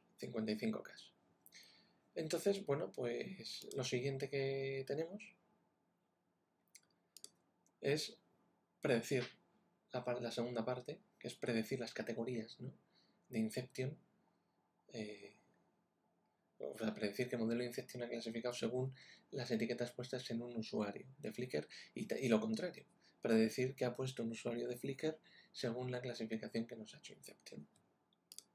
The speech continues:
Primero vamos a preparar los datos, porque ahora mismo de momento solo tenemos los datos de la clasificación que ha hecho TensorFlow. Entonces ahora lo que vamos a hacer es guardar en H D F S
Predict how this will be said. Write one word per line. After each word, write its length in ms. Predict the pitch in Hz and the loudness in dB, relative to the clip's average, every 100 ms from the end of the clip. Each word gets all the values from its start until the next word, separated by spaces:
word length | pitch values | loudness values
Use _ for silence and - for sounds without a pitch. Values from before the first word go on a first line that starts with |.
| _ _ - _ _ _ _ _ _ _ _ _ _ _ _ _ _ _ _ _ _ _ _ | _ _ -20 _ _ _ _ _ _ _ _ _ _ _ _ _ _ _ _ _ _ _ _
Primero 280 | 160 180 202 | 4 8 10
vamos 220 | 185 175 | 8 4
a 80 | 160 | 0
preparar 320 | 160 156 165 | 0 0 0
los 160 | 175 170 | 0 4
datos, 400 | 196 208 220 - _ _ - - | 4 4 0 -4 _ _ -14 -6
porque 200 | 143 139 | -2 2
ahora 120 | 139 | 2
mismo 220 | 147 156 | 2 2
de 80 | 160 | 2
momento 320 | 156 160 175 | 4 2 0
solo 220 | 190 143 139 | -2 0 0
tenemos 340 | 143 151 165 | 0 -2 -4
los 180 | 135 131 | -2 0
datos 300 | 139 156 151 | 0 2 4
de 120 | 143 | 4
la 100 | 156 | 4
clasificación 580 | - 127 120 113 113 135 | 0 -4 -2 -2 -2 -4
que 80 | 123 | -4
ha 40 | |
hecho 140 | - | -6
TensorFlow. 480 | - - - - - - _ _ - - _ _ _ - | -10 -8 -10 -10 -14 -18 _ _ -20 -20 _ _ _ -4
Entonces 420 | 127 143 156 147 | -2 2 2 4
ahora 240 | 135 139 | 2 2
lo 120 | - | 0
que 60 | 131 | 0
vamos 140 | 143 | 0
a 60 | 143 | 0
hacer 160 | 147 151 | 0 -2
es 80 | |
guardar 260 | 135 123 131 | -2 -4 -2
en 100 | 131 | -2
H 160 | 131 143 | 0 0
D 60 | |
F 180 | 143 175 | 2 2
S 280 | 190 208 | 2 2